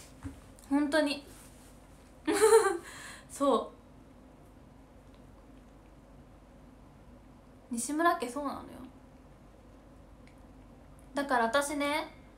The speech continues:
多分自家用車というものに乗るのが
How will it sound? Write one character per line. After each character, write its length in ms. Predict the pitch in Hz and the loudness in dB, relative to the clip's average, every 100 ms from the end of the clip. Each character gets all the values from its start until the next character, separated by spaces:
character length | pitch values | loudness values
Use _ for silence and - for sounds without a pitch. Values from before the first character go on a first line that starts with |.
| - - - - - - - - | -20 -20 -20 -20 -20 -20 -18 -2
多 180 | 381 | 2
分 220 | 370 269 240 | 4 4 4
自 160 | 247 | 0
家 180 | 240 415 | 4 8
用 220 | 427 466 | 8 8
車 140 | 427 - | 6 2
と 100 | 254 | 2
い 120 | 254 | -2
う 60 | 247 | -2
も 140 | 262 | -2
の 140 | 277 | 0
に 100 | 277 | 2
乗 140 | 226 240 | 2 0
る 100 | 302 | 0
の 160 | 285 226 | 0 0
が 440 | 226 226 208 | 2 2 0